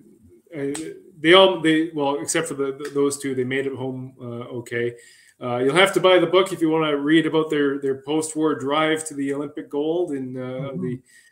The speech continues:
Speaker 1: on the ice in Antwerp in nineteen twenty. Uh, but suffice to say, you know, I think we let the, uh, the, the secret out that they won. Uh,
Speaker 2: <laughs>
Speaker 1: and, uh,
Speaker 2: Okay.
Speaker 1: so when they, when they came back, um, you know, when they came back,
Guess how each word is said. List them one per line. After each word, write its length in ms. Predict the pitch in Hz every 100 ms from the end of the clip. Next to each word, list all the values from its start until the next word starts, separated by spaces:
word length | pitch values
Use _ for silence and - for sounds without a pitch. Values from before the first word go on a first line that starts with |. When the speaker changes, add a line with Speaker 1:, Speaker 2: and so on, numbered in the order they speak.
| _ 131
Speaker 1:
on 160 | 131
the 100 | 135
ice 240 | 139 139 131
in 100 | 135
Antwerp 540 | 143 139 151 165 160
in 140 | 131
nineteen 360 | 127 127 135 131
twenty. 400 | - 135 156 180 _ _ _ _
Uh, 380 | 127 127 131 135
but 80 | 151
suffice 340 | - - 202 196
to 80 |
say, 320 | 160 170 202 170
you 120 | 139
know, 60 |
I 100 | 127
think 200 | 120 165
we 80 | 147
let 240 | 143 151 -
the, 320 | 135 131 127
uh, 60 | 123 131
the, 320 | 127 120 120 123
the 80 | 123
secret 400 | - 143 139 131
out 180 | 135 135
that 120 | 123
they 80 | 127
won. 460 | 120 147 131 175 - - - -
Uh, 440 | 240 - 123 - - -
Speaker 2:
<laughs> 120 | -
Speaker 1:
and, 380 | 151 143 139 143
uh, 80 | 143
Speaker 2:
Okay. 420 | 139 135 143 170
Speaker 1:
so 220 | 151 156 151
when 140 | 143
they, 200 | 147 165
when 160 | 160 139
they 100 | 143
came 320 | - 185 175
back, 420 | 165 165 151 147 -
um, 420 | 143 131 131 127 - _ _ _ _ _
you 100 | 143
know, 60 | 135
when 100 | 135
they 80 | 131
came 280 | 165 156 139
back, 420 | 147 147 143